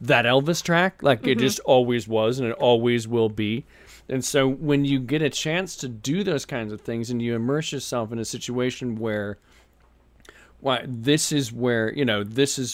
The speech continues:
Speaker 1: where, um, Glamorgy nineteen seventy-seven was produced in nineteen seventy-seven i-, at this distillery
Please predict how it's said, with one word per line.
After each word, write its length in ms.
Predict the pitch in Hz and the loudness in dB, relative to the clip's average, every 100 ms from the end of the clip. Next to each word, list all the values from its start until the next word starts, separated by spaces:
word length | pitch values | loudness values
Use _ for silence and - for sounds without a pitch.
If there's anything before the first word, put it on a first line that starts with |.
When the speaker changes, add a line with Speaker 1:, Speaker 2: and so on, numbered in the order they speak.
| - | -6
Speaker 1:
where, 440 | 117 107 98 95 - 104 | -2 -2 -2 -6 -6 -6
um, 500 | 92 87 85 85 - _ _ _ _ _ | -4 -4 -8 -12 -18 _ _ _ _ _
Glamorgy 360 | 127 127 127 127 | -2 -2 0 -2
nineteen 260 | 120 120 | -2 -4
seventy-seven 560 | 120 127 117 110 123 117 | -2 -2 -2 -2 0 0
was 140 | 110 | -4
produced 380 | - 117 113 - | -4 -2 -2 0
in 60 | 127 | -2
nineteen 280 | 113 110 113 | 0 -2 -4
seventy-seven 500 | 123 110 131 117 123 | -2 -2 -2 -2 0
i-, 60 | 156 | 2
at 320 | 135 123 135 | 2 2 0
this 180 | 131 - | -2 -2
distillery 400 | 123 - 127 | -4 -2 0